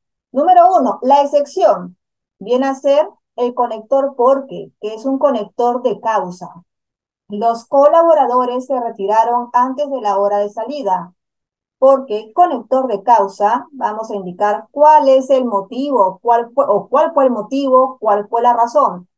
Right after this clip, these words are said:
Deseaban ver el partido de fútbol. Si ustedes notan, no se ha colocado ni comita antes ni comita después.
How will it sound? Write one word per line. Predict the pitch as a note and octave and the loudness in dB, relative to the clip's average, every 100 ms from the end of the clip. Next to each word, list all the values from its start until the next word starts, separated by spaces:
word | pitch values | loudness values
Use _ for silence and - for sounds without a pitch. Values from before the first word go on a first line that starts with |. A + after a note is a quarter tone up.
| _ _ - | _ _ -6
Deseaban | A#3+ A#3+ A#3+ - B3 B3+ B3+ C4 C4+ B3 | -2 -2 -4 -4 4 4 6 2 2 0
ver | A#3+ A#3+ | -2 0
el | B3+ B3+ | -2 0
partido | F3 F3+ - B3+ A#3+ A#3+ B3 | -2 -2 -6 -14 -8 -6 -4
de | G3 F3+ | -6 -8
fútbol. | A3+ F3 F3 F3 - _ _ _ _ _ _ _ | -8 -8 -10 -10 -10 _ _ _ _ _ _ _
Si | C4+ | -10
ustedes | C4 C#4 C4 C4 | -6 0 0 0
notan, | C#4+ C#4 - A3+ A#3+ | -2 -4 -4 -4 -4
no | B3 D#4 | -6 -6
se | F4 | -4
ha | F4+ | -4
colocado | D4+ B3+ A#3 A#3 G#3 G#3 | -4 -4 -2 0 0 0
ni | C4 F4+ | -4 -2
comita | D4 C4 A#3+ A3+ A#3+ C4+ | -2 -2 -4 -2 -2 -2
antes | B3+ B3+ B3+ B3+ | -6 -4 -4 -6
ni | D4 | -10
comita | E4 C#4 B3+ B3 A#3 G3+ | -4 -2 -2 -4 -4 -4
después. | F3+ - G#3 F3+ F3 _ | -6 -8 -6 -6 -6 _